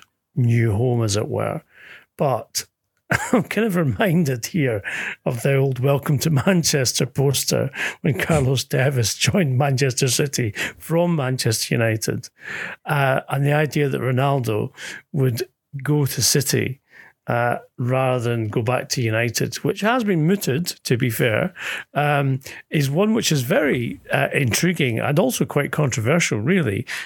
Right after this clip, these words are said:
because Ronaldo has said on several occasions that he sees Manchester United as kind of his spiritual football home, um, given that he left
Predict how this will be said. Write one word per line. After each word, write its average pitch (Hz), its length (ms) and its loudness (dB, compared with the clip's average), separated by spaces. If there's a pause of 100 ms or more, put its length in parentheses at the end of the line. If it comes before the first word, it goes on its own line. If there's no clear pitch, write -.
(160)
because 135 500 2
Ronaldo 160 480 0
has 107 140 0
said 143 300 4
on 107 120 0
several 208 460 2
occasions 110 640 0 (380)
that - 160 0
he 120 160 2
sees 123 640 2 (400)
Manchester 135 520 2
United 117 380 0
as 113 440 2 (340)
kind 165 240 0
of 147 140 0
his 117 160 2
spiritual - 600 2
football 113 480 0
home, 147 420 0 (320)
um, 123 400 0
given 120 380 2
that - 100 0
he 117 160 2
left 120 480 0